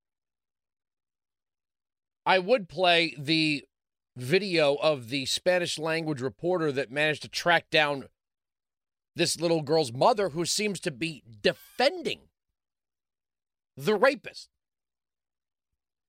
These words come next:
This is so beyond bizarre. But I've noticed something. And I noticed it just before I came on the program, so I didn't pull a lot of the audio, uh,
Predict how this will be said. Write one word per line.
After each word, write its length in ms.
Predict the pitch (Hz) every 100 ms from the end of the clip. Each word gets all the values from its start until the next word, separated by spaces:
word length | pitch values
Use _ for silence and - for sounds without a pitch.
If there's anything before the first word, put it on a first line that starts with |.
| _ _ _ _ _ _ _
This 160 | 240 196
is 120 | 226
so 420 | - 277 269 196 _ _ -
beyond 480 | 240 220 233 226 165
bizarre. 540 | 185 135 196 160 - _ _ _ _ _ _ _ _ _ _ _ _ _ _ _ _ _ _ _ _ -
But 120 | 240
I've 200 | 254 170
noticed 480 | 220 233 185 - -
something. 380 | - - - - _ _ _ _ _ _ _ _ _ _ _ _ _ _ _ _ _ _ -
And 120 | 175
I 80 | 180
noticed 420 | 170 202 220 170
it 60 | 170
just 180 | 139 -
before 300 | 147 165 151
I 60 |
came 220 | - 143
on 140 | 131 123
the 80 | 113
program, 340 | 123 110 120
so 120 | 139
I 20 |
didn't 220 | 156 185 -
pull 260 | 175 160
a 20 |
lot 200 | 143 135
of 80 | 123
the 160 | 110 120
audio, 420 | 123 107 95 85 _ _ _ _ _ _ _
uh, 260 | 117 95